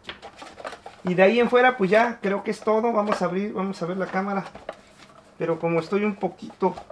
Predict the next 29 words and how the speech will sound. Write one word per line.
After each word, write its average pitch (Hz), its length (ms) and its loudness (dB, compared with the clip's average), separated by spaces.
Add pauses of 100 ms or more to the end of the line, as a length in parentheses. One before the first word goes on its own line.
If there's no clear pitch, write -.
(1040)
ah, - 320 -8 (680)
chindo, 214 360 6
dijeran 180 360 2
en 165 60 -2
mi 156 80 2
pueblo. 185 340 -2 (220)
<laughs> - 1400 -6
Vamos 165 180 -8
a 143 100 -8
ver, 139 120 -8
espérenme, 120 460 -10
déjenme 156 360 -8
ver 131 180 -2
cómo 160 200 -8
se 147 120 -10
destapa 156 480 -8
esta 156 280 -6
madre, 180 580 0
porque 185 560 -4 (2250)
vamos 175 300 -6
a 143 120 2
ver, 156 360 0
vamos 147 320 -6
a 131 60 -4
ver, 117 280 -6
vamos 120 240 -14
a - 60 -20
quitarle - 320 -12
aquí. - 260 -14